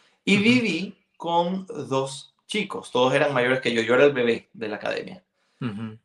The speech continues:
Speaker 1: Em, uno era suizo-alemán,
Speaker 2: Ujú.
Speaker 1: y el otro era de un país pequeñito en, en, ah, en Europa, si quieres, del este, muy, muy al este. Hay gente que dice que eso es más bien Asia Central, que es Georgia,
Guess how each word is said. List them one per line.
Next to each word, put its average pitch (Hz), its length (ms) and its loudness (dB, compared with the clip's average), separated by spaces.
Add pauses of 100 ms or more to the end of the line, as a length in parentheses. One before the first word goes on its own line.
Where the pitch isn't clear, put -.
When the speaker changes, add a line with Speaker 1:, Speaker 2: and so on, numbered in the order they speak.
(140)
Speaker 1:
Em, 117 840 -2 (220)
uno 156 340 8
era 165 240 4
suizo-alemán, 147 760 -4 (640)
Speaker 2:
Ujú. - 340 -12 (300)
Speaker 1:
y 143 140 0
el 135 100 4
otro 143 280 -2
era 175 160 -2
de 170 60 -4
un 151 80 -10
país 151 360 -4
pequeñito 135 560 -6
en, 139 280 -4
en, 110 580 -8
ah, 110 280 -4
en 107 380 -8
Europa, 113 1040 2
si - 240 -18
quieres, 117 240 -4
del 110 140 4
este, 117 400 2
muy, 131 420 4
muy 120 220 0
al 117 140 2
este. 131 300 -6 (300)
Hay 107 120 0
gente 107 220 -2
que 98 80 -2
dice 98 160 -4
que 110 80 -6
eso 113 120 -6
es 107 60 -8
más 110 120 -4
bien 104 400 -4
Asia 110 300 -4
Central, - 460 0 (280)
que 104 140 -6
es 110 180 -10
Georgia, 131 540 4